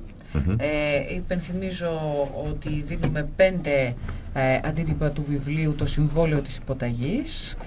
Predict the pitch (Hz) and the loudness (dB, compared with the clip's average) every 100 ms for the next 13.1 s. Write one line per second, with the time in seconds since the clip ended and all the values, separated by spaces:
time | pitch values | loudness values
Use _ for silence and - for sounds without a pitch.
0 | - - 131 127 120 120 110 107 107 143 | -10 -4 0 2 2 2 2 0 -2 0
1 | 147 135 147 143 139 - 135 123 120 156 | 0 0 0 0 -2 -4 -4 0 2 4
2 | 226 208 170 151 143 139 123 123 - - | 4 4 4 6 4 4 0 -2 -8 -10
3 | - 120 120 123 131 175 247 277 - - | -8 -8 -4 -2 0 2 2 2 -2 -6
4 | - 151 143 147 - 143 143 151 156 151 | -2 0 -2 -2 -2 2 4 2 0 0
5 | 139 131 156 151 - 131 - 151 131 127 | 0 -2 4 6 6 2 0 0 2 0
6 | 127 - 135 131 120 113 110 - - - | -4 -6 -2 -2 0 0 -2 -8 -12 -12
7 | - - - 147 139 131 127 123 120 110 | -14 -14 -8 -4 -2 -2 -2 -2 -2 -4
8 | 113 139 156 156 147 139 131 127 143 151 | -4 -6 -4 -4 -4 -4 -4 -4 -4 -2
9 | 147 135 131 127 - - - - - 151 | 0 0 0 -2 -6 -8 -10 -8 -4 -4
10 | 151 151 143 139 139 180 131 113 117 113 | -2 0 2 2 4 4 4 0 -4 -4
11 | 117 139 277 - - - 123 120 120 107 | -4 -4 -4 -8 -10 -6 -4 -4 -4 -4
12 | - 117 107 98 101 98 98 95 107 - | -4 -6 -6 -6 -6 -6 -4 -6 -8 -6